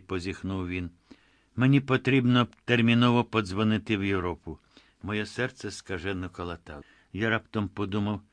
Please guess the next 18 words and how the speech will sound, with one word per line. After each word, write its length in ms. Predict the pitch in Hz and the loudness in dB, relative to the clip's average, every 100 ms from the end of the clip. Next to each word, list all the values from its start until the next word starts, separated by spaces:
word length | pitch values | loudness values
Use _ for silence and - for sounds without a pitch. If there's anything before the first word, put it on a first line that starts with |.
| _ _ _ _ _ | _ _ _ _ _
що 160 | 127 120 | -4 0
поліцейські 840 | 120 120 113 120 120 - - 123 | 2 2 2 4 4 2 0 4
могли 360 | 120 120 127 | 4 6 4
випередити 840 | 120 139 147 139 104 98 90 90 92 | 4 4 4 2 0 0 -2 -6 -4
мене, 380 | 98 92 92 87 _ _ - | -2 -2 -4 -6 _ _ -6
наказавши 840 | 101 123 139 123 101 120 - 117 | 0 2 4 2 4 2 2 -2
Коротуну 720 | 113 117 113 113 117 135 135 - - _ _ | 0 0 0 2 4 4 2 -6 -20 _ _
не 180 | 104 127 | 0 0
підпускати 840 | 127 127 - 120 - - 107 101 98 | 2 -4 -2 -4 -4 2 2 4 -2
мене 300 | 95 92 92 | -2 -2 -2
до 160 | 95 | -4
телефонів. 640 | 92 90 85 - 78 73 - _ | -4 -4 -6 -8 -10 -10 -12 _
Готувався 720 | - 98 101 131 143 - 127 123 _ _ _ _ _ | -12 -8 -6 -6 -6 -6 -6 -6 _ _ _ _ _
почути 500 | - 120 - 147 139 | -2 -2 0 2 4
банальну 680 | 117 113 113 117 123 117 113 | 4 4 4 4 4 4 2
відмовку 760 | 113 101 110 123 123 120 123 _ _ _ | 2 2 2 2 2 -2 -4 _ _ _
на 180 | 92 107 | -4 -4
кшталт 680 | - - - 117 120 113 - | -4 -12 0 4 4 2 -10